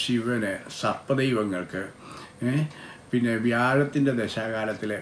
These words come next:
വിഷ്ണു ഭജനങ്ങൾ, ഇതൊക്കെ അവർക്ക് ഒത്തിരി ഗുണം ചെയ്യും. അതുപോലെ തന്നെ ഈ ശിവക്ഷേത്രങ്ങളിൽ ഈ കൂവളമാല, ധാര, പിറവുകളൊക്കെ, ഏ, ദേവിക്ക് ചുവന്ന പട്ട്, കടുംപായസം,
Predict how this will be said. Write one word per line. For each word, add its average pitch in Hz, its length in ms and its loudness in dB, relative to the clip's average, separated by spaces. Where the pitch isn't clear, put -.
വിഷ്ണു 143 380 0
ഭജനങ്ങൾ, 104 460 0
ഇതൊക്കെ 123 340 -2
അവർക്ക് 110 260 -2
ഒത്തിരി 113 260 -2
ഗുണം 123 260 6
ചെയ്യും. 85 220 -2
അതുപോലെ 156 280 8
തന്നെ 156 220 8
ഈ - 100 4
ശിവക്ഷേത്രങ്ങളിൽ 147 720 4
ഈ - 20 2
കൂവളമാല, 139 540 6
ധാര, 120 260 0
പിറവുകളൊക്കെ, 117 640 0
ഏ, 120 40 -2
ദേവിക്ക് 131 480 4
ചുവന്ന 123 360 0
പട്ട്, 98 340 -4
കടുംപായസം, 110 800 2